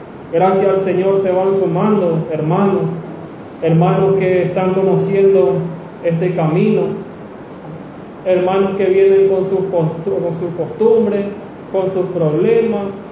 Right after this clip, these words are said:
con, con su razonamiento, con todo lo que es de la vieja naturaleza, ¿no es cierto? Pero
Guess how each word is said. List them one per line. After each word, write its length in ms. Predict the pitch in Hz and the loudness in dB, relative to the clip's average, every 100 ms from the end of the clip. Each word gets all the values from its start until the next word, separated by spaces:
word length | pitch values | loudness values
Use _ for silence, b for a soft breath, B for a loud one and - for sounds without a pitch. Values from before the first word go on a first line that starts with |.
| - - - | -18 -18 -4
con, 640 | 202 196 196 196 190 185 170 - - - - - | 0 4 4 4 0 -4 -6 -12 -16 -16 -16 -6
con 180 | 202 196 | -2 0
su 200 | 196 202 | 2 2
razonamiento, 1040 | 202 - 196 185 175 214 233 226 226 208 208 - - - - - - | 0 0 -2 0 0 2 2 0 -2 -2 -4 -10 -14 -14 -16 -14 -6
con 300 | 220 208 196 | -2 0 0
todo 260 | 220 226 214 | 2 4 4
lo 160 | 208 | 2
que 140 | 208 208 | 0 0
es 80 | |
de 60 | 196 | 0
la 100 | 202 | 2
vieja 280 | 196 196 202 | 2 2 2
naturaleza, 720 | 202 196 190 180 214 214 202 | -2 -2 0 0 0 0 0
¿no 60 | 190 | -2
es 60 | |
cierto? 280 | 196 190 196 240 - - - - - - - - - - - - - | -2 -2 -2 -6 -10 -16 -16 -16 -16 -18 -18 -18 -18 -18 -18 -12 -2
Pero 400 | 180 185 190 | 2 2 0